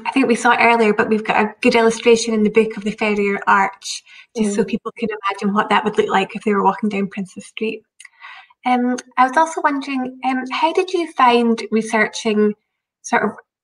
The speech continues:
Speaker 1: mm, sort of the Highlands and Islands in terms of the Gaelic research that you did?
Speaker 2: Mm. It's quite difficult 'cause I, I lived in the Gaeltacht in Ireland for about two years. So I have a smattering of Irish Gaelic, but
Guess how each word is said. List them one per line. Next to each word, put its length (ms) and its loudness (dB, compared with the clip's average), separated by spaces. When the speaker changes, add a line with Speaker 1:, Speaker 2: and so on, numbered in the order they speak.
Speaker 1:
mm, 300 4
sort 120 -2
of 60 -6
the 60 4
Highlands 480 4
and 80 4
Islands 360 4
in 80 2
terms 320 0
of 220 -4
the 80 -2
Gaelic 500 -2
research 560 -2
that 120 -10
you 100 -8
did? 220 -8
Speaker 2:
Mm. 340 -16
It's 100 -12
quite 200 -6
difficult 300 -4
'cause 140 -6
I, 140 0
I 520 -4
lived 180 -4
in 80 -2
the 60 -4
Gaeltacht 440 -8
in 80 -8
Ireland 400 -8
for 280 -6
about 280 -12
two 200 -10
years. 600 -8
So 140 -6
I 60 -6
have 200 -6
a 60 -2
smattering 840 0
of 200 -6
Irish 340 -6
Gaelic, 400 -6
but 160 -8